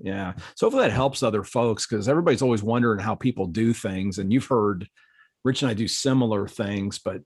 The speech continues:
there, you, you wanna find a rhythm. The key thing is you can try somebody else's system. I mean, centering prayer is gonna be the same, but work on different rhythms t-,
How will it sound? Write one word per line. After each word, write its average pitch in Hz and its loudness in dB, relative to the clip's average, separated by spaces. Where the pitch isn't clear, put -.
there, 104 -6
you, 117 0
you 123 0
wanna 123 2
find 117 -2
a 95 -6
rhythm. 107 0
The - -16
key 190 2
thing 151 2
is 101 -2
you 147 2
can 139 0
try 139 0
somebody 107 -2
else's - -4
system. 98 -4
I - -16
mean, 104 -4
centering 139 0
prayer 131 2
is 110 -4
gonna 107 -4
be 92 -4
the 95 -10
same, 101 -6
but 92 -6
work 139 2
on 139 2
different 123 0
rhythms 107 -2
t-, - -20